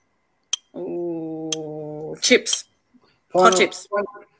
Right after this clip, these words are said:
Speaker 2: pineapple on pizza.
Speaker 1: Pineapple.
Speaker 2: Favourite baseball field you've played on?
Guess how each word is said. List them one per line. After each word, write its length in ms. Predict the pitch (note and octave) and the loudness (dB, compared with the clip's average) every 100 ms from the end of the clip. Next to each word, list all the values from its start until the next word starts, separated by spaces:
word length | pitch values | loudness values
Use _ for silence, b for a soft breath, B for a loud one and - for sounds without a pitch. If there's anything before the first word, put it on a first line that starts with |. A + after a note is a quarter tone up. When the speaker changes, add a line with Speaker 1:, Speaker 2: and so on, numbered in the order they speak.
| - | 0
Speaker 2:
pineapple 480 | G3+ G#3 G3+ G3 F#3+ | 4 6 6 4 2
on 120 | E3+ | 2
pizza. 400 | F3+ F3 - B2+ - _ _ _ _ _ _ _ | 0 -2 0 -4 -4 _ _ _ _ _ _ _
Speaker 1:
Pineapple. 520 | - D4+ D#4 G3+ E3+ - _ _ _ _ _ _ - _ _ _ _ _ _ _ _ - - - | 2 6 6 4 0 -2 _ _ _ _ _ _ -12 _ _ _ _ _ _ _ _ -12 -8 4
Speaker 2:
Favourite 300 | G#3 G#3+ G3 | 6 6 6
baseball 400 | G3+ G3+ G3 F#3+ | 4 4 2 4
field 180 | F#3+ F3+ | 6 4
you've 140 | E3 | 2
played 240 | E3 E3+ | 0 2
on? 180 | E3 B2+ | 0 -4